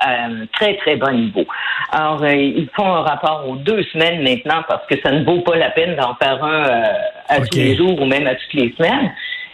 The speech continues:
Speaker 1: Et puis, on estime présentement qu'en Floride, il y a soixante millions de personnes avec les visiteurs. De mars, du premier mars au quinze mars, il y a que mille huit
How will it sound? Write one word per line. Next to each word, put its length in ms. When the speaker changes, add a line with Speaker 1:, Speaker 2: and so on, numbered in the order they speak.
Speaker 1:
Et 240
puis, 200
on 160
estime 400
présentement 720
qu'en 200
Floride, 420
il 100
y 60
a 60
soixante 400
millions 400
de 40
personnes 500
avec 280
les 140
visiteurs. 580
De 920
mars, 340
du 180
premier 380
mars 320
au 120
quinze 360
mars, 280
il 60
y 20
a 80
que 380
mille 420
huit 200